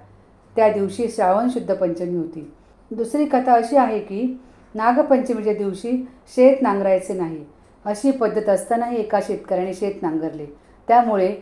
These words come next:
एका नागिणीची पिल्ले नांगराचा धक्का लागून मेली. नागिन रागवली व शेतकऱ्याच्या कुटुंबातल्या सर्व माणसांना चावली.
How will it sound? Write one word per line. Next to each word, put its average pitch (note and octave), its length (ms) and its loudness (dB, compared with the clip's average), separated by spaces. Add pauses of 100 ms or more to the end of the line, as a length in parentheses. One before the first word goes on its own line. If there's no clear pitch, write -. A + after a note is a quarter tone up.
(300)
एका A3 300 4
नागिणीची G#3+ 560 2
पिल्ले G#3+ 360 -2
नांगराचा G3 500 -2
धक्का F#3 300 -8
लागून F3 260 -4
मेली. D3+ 340 -6 (440)
नागिन F3+ 320 -4
रागवली D#3+ 540 -4 (320)
व G#3+ 160 0
शेतकऱ्याच्या A#3+ 600 0
कुटुंबातल्या G#3+ 600 -4
सर्व B3+ 300 2
माणसांना F#3+ 460 -4
चावली. D3+ 440 -10